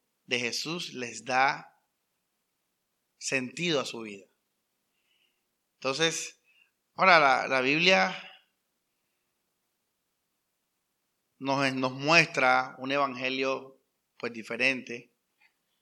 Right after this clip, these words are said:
¿ya? Y en el caso anterior, hermanos,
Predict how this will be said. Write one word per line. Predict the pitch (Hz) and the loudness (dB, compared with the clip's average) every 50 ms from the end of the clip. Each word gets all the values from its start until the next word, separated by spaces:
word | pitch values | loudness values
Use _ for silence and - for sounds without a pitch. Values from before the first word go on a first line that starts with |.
| _ _ _ - | _ _ _ -8
¿ya? | 120 127 135 147 160 156 - - _ _ _ _ _ _ _ - - - - - - - _ _ _ _ _ _ _ _ _ _ _ _ _ _ _ _ _ _ _ _ _ _ _ _ _ _ _ _ _ _ _ | -2 0 0 0 0 -2 -10 -18 _ _ _ _ _ _ _ -12 -10 -8 -8 -8 -10 -14 _ _ _ _ _ _ _ _ _ _ _ _ _ _ _ _ _ _ _ _ _ _ _ _ _ _ _ _ _ _ _
Y | - 147 | -2 0
en | 147 147 | 0 0
el | 143 131 | 0 2
caso | - 160 165 160 214 208 | 4 4 4 4 4 0
anterior, | 196 - 190 160 147 151 160 160 | 0 2 2 2 4 4 4 2
hermanos, | 156 139 131 139 139 139 135 139 147 156 143 - - - - - _ | 2 2 2 2 2 2 2 2 0 -2 -4 -8 -10 -12 -16 -18 _